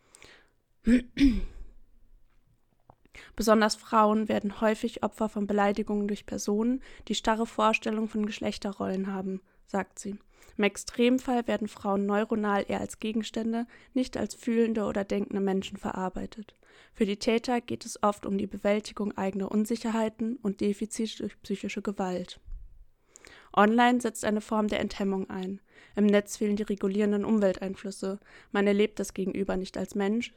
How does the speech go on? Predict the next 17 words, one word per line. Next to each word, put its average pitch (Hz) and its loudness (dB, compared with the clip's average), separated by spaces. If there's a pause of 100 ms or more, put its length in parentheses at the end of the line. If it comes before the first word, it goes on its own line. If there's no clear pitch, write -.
sondern 196 -2
als 196 -4
Foto, 196 -2 (220)
was 208 -6
eine 190 -2
emotionale 196 -2
Distanz 190 -4
erzeugt 190 -10 (380)
und 196 2
Mitgefühl 202 -2
verringert. 185 -6 (640)
Damit 208 4
sinken 220 -2
auch - -2
Hemmschwellen 226 0
zur 220 -4
Gewaltausübung. 196 -4